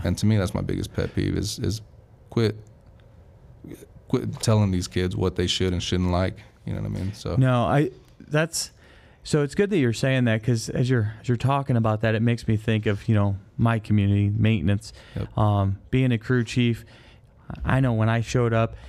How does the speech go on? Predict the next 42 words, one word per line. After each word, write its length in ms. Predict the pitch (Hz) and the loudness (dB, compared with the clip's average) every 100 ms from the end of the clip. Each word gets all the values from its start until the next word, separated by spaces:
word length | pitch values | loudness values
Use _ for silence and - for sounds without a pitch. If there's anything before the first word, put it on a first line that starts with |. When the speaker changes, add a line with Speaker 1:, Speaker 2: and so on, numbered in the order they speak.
| - | -6
Speaker 2:
you 60 | 117 | 0
know, 80 | 110 | 2
my 200 | 120 147 | 2 2
recruiter 580 | 123 110 - 160 151 120 | 0 -2 0 0 2 2
when 120 | 110 | 2
I 80 | 107 | 2
joined 260 | 107 117 | 2 0
was 100 | 107 | 2
like, 140 | 107 107 | 0 2
"Oh, 240 | 127 120 | 2 2
yeah, 300 | 117 120 113 | 2 2 2
here's 280 | 101 135 117 | 2 0 2
why, 260 | 117 123 | 0 2
you 200 | 117 117 | 2 2
know, 180 | 110 101 - - | 2 2 -4 -2
being 200 | 131 113 | 0 2
a 60 | |
crew 220 | 107 139 | 2 0
chief's 240 | - 127 113 | 2 2 2
the 100 | 110 | 2
best 240 | 120 113 | 0 0
thing 160 | 120 113 | 0 2
in 60 | 107 | 2
the 60 | |
world. 380 | 104 120 110 104 | 2 2 2 2
You 100 | 127 | 0
get 160 | 127 113 | 0 -2
your 80 | 110 | 0
name 260 | 117 127 | 2 2
on 100 | 120 | 0
the 60 | 113 | 0
plane, 340 | 104 123 120 | 0 0 2
you're 80 | 123 | 2
gonna 120 | 131 110 | 0 -2
fly, 480 | - 139 131 120 | -6 -4 -4 0
you're 140 | 120 117 | 0 2
gonna 120 | 120 | 0
do 140 | 117 127 | 2 2
all 60 | |
these 160 | 113 107 | 2 0
Speaker 1:
Yep. 80 | - | 0
Speaker 2:
things." 300 | 127 113 | 2 0